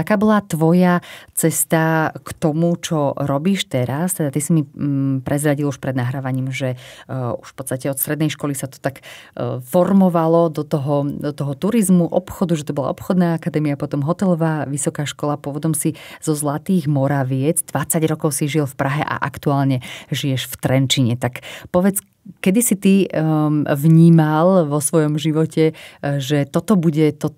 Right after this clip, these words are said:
tvoje smerovanie, e, že sa budeš, e, živiť týmto?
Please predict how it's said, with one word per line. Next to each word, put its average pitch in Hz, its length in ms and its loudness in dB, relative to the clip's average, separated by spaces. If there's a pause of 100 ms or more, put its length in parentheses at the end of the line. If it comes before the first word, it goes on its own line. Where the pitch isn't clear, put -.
tvoje 151 320 0
smerovanie, 143 1040 0 (320)
e, 139 400 -4
že 147 80 -6
sa 139 160 -4
budeš, 131 480 -4
e, 127 320 -2 (240)
živiť 139 560 -6
týmto? 104 320 -8